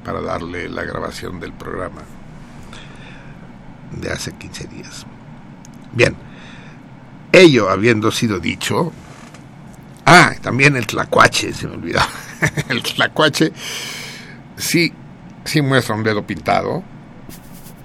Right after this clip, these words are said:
pero es el dedo medio, acompañado del índice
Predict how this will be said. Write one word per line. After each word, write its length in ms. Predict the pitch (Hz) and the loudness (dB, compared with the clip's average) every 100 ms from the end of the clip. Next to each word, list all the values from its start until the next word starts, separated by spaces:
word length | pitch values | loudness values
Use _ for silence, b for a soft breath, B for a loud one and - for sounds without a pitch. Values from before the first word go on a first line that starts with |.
| - - - - | -20 -18 -14 4
pero 280 | 117 104 117 | 4 8 8
es 240 | 117 110 | 8 6
el 120 | 101 | 2
dedo 260 | 104 107 98 | 2 4 4
medio, 460 | 110 113 104 175 240 - - - - - - - - - - - - | 4 4 4 2 2 -6 -16 -16 -18 -18 -16 -16 -18 -18 -18 -18 -12
acompañado 880 | 101 - 98 90 90 95 117 107 104 | -8 -6 -6 -2 -2 2 2 2 0
del 420 | 92 92 90 87 - | -2 -6 -8 -10 -6
índice 720 | 110 120 101 92 - 98 85 | 0 0 0 -4 -4 -4 -6